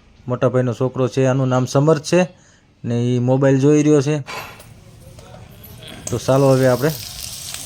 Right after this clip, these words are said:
બનાવીએ મેગી. મિત્રો, સૌથી પહેલાં આમાં ડુંગળી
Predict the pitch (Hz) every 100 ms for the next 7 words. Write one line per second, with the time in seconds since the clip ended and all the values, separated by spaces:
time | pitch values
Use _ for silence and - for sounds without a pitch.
0 | - 120 120 123 147 131 107 104 104 92
1 | - - - - - - - - - 143
2 | 147 151 147 151 151 151 147 143 135 123
3 | - - 139 135 139 139